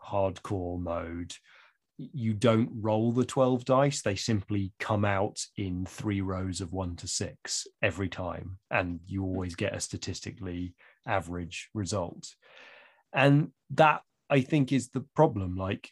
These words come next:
it always generates a statistically average result. It's just not very interesting i-, if for all the reasons that you've unpacked. Like, there's just, there's some,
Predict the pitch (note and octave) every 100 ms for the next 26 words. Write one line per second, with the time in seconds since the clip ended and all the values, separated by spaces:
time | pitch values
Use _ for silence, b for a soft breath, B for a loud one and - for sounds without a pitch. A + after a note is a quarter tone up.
0 | _ _ - A2+ - B2 A2+ A2 G#2 G2
1 | A2 G#2 G2+ A2 - G#2 - - G#2+ G#2
2 | - - G2 F#2+ F2 G2 E2+ G2 F#2 A2
3 | F#2+ F#2 - - - G2 - A2 F#2+ -
4 | _ - G2 F2+ G2+ C3+ - F2+ - -
5 | F#2+ F#2+ F#2 - _ _ - C3+ - -
6 | B2 B2 A#2 A#2 G#2 G2+ G#2+ G2 G2 C#2+
7 | A2+ G2+ F#2+ G2 - B2+ - - G2+ G#2+
8 | G#2+ G#2+ D3 - B B B _ C3 A#2+
9 | - B2+ A2+ B2+